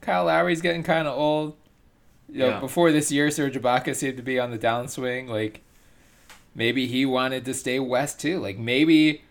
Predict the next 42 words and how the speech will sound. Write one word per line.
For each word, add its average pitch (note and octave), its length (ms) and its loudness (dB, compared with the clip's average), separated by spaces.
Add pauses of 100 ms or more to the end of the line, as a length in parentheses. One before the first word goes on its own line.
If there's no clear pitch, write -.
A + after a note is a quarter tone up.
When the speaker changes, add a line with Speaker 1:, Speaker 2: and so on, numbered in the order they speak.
(440)
Speaker 1:
the C#3 280 -4
West E3+ 320 6
has F3 180 6
a C#3+ 60 2
lot A#2+ 340 2
of, B2+ 160 -2
like, G#2 360 -4 (840)
you A#2+ 100 -4
know, G2 140 -2
the, - 120 -14 (120)
uh, G2+ 100 -2 (100)
fourteen D3 500 -2
teams C#3+ 260 0
are B2 80 0
in B2 80 -2
the G#2+ 80 -4
playoff A2 380 0
race. F#2 160 -6
They F#2+ 100 -6
have A#2+ 180 2
a A2+ 40 -2
lot A2 340 0
of G2 140 -6 (300)
good F#3 280 2
teams, F#2+ 640 -10 (560)
but B2 120 -2
I C3 140 4
feel D3+ 240 2
like C#3+ 220 2
right A#2+ 340 0
now A2 640 0 (460)
it's G#2+ 220 -8
fair A2+ 280 -4
to A2+ 100 -4
say A2+ 320 -2
the G#2+ 180 -6 (100)
East, B2 420 -8 (920)
I B2+ 80 2
think F#3 200 0
the D3 120 -2
East D#3 200 0
has C3 280 0